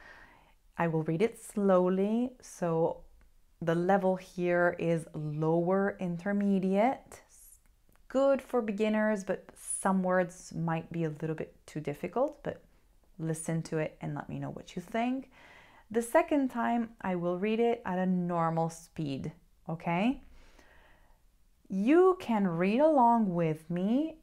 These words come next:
and you can do so by looking at the subtitles that will appear on this video, or you can download the P D F of this article by clicking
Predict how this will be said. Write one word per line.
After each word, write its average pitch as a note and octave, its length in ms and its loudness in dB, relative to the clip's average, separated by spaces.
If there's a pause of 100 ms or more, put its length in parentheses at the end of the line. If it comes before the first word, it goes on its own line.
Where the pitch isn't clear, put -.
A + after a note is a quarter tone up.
and F3 240 -4
you F3 120 -2
can F3 160 -4
do G3+ 180 -2
so B3+ 240 2
by B3+ 140 0
looking F#3 360 0
at G3+ 80 -4
the A3 80 0
subtitles F3 680 -2
that - 180 -6
will D#3+ 160 -4
appear D4 420 -4
on G3 200 0
this D#3 180 -8
video, G3 460 -4 (500)
or F4 500 8
you G#3 220 -4
can C#4 240 0
download F#3+ 600 2 (360)
the F3+ 80 2
P D#4 400 0
D A3 180 2
F D3 460 0 (140)
of F3+ 360 2 (360)
this E3 420 0
article E3 680 0 (760)
by B3 180 2
clicking E3+ 460 -4